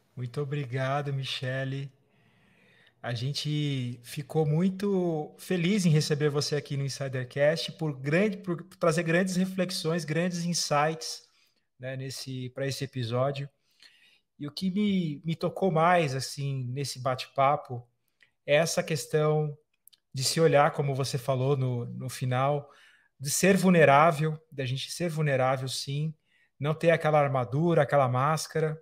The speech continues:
se olhar, né, pra gente. E principalmente hoje, a gente, eu costumo falar aqui no, no, no Insidercast, né,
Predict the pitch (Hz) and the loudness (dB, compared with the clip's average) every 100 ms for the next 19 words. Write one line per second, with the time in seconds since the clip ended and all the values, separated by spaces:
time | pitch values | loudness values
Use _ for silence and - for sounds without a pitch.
0 | _ _ _ _ _ _ _ - - 175 | _ _ _ _ _ _ _ -12 -4 2
1 | 185 156 165 165 151 165 143 120 117 143 | 4 6 4 4 0 -2 -4 -4 -4 -6
2 | 156 - 165 - _ _ _ _ _ _ | -6 -6 -8 -12 _ _ _ _ _ _
3 | _ - 160 190 214 240 190 185 151 147 | _ -12 -8 -4 -4 -4 4 4 6 2
4 | 160 156 139 147 160 143 135 131 139 156 | 0 -2 -2 0 0 -2 -6 -8 -8 -8
5 | - _ _ _ _ _ _ - 143 170 | -10 _ _ _ _ _ _ -14 -8 -6
6 | 175 185 190 170 151 151 147 151 135 131 | -2 -2 2 4 6 4 0 -6 -6 -6
7 | 120 - 131 135 131 131 131 131 123 143 | -8 -10 -14 -14 -12 -12 -10 -10 -6 -2
8 | 135 123 120 131 127 - 131 | -2 -4 -6 -6 -6 -6 -6